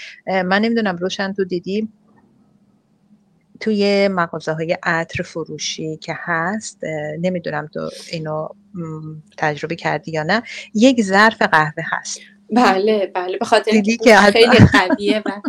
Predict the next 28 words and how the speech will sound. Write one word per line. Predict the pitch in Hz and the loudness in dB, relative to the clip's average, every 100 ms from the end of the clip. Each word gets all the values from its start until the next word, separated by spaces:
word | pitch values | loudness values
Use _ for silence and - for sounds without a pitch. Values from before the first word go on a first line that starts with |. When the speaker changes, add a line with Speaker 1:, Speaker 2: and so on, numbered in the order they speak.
| - _ _ - | -14 _ _ -2
Speaker 2:
باعث | 202 214 247 | 0 0 -4
می‌شه | 247 240 | -4 -4
که | 233 196 | -6 -8
بوهای | 190 208 226 | -4 -2 -2
دیگر | 240 190 196 | -4 -8 -6
رو، | 208 220 214 - | -4 -4 -4 -6
اه، | 185 175 - | -6 -6 -8
از | 175 175 - | -8 -8 -6
مشام | 185 170 196 185 | -6 -4 -6 -6
شما، | 196 175 165 180 180 - | -6 -8 -8 -8 -10 -12
ام، | 175 - 180 - 180 | -12 -10 -12 -12 -4
دور | 220 196 - | 0 0 0
بکنه. | 160 160 175 180 180 | -4 -4 -8 -4 4
Speaker 1:
آره، | 202 185 185 | 4 4 2
چند | 185 247 254 277 | 0 4 4 4
تا | 254 | 4
Speaker 2:
اه، | 214 226 | 4 6
Speaker 1:
عطر | 285 | 4
Speaker 2:
و | |
Speaker 1:
که | 247 | 6
Speaker 2:
آماده | 226 220 220 233 | 6 8 6 4
Speaker 1:
می‌کنی | 262 285 208 | 2 2 4
Speaker 2:
می‌کنه، | 208 226 202 | 4 2 0
آره، | 190 185 185 180 _ - | -6 -8 -10 -14 _ -12
برای | 196 185 185 | -6 -6 -6
یک | 202 214 208 | -6 -8 -8
بوی | 202 196 196 | -6 -2 -2
جدید. | 196 160 160 165 | -4 -10 -8 -10